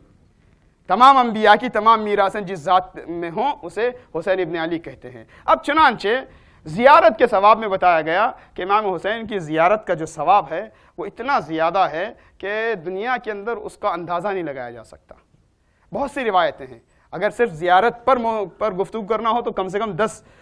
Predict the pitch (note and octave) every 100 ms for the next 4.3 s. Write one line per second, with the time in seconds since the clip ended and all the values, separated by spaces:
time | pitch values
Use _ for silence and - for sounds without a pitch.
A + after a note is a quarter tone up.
0 | _ - D#3+ E3+ E3 D#3+ D3+ D3 C3+ A#2
1 | A#2+ A2+ - F#3 G3+ G#3+ A3+ G3+ E3+ G3
2 | F3 E3 F3+ F3 E3 D#3 D#3+ F#3 D#3+ D#3
3 | D3+ C#3+ C3+ - C#3+ F3+ - _ _ E3+
4 | A3+ G3 D#3+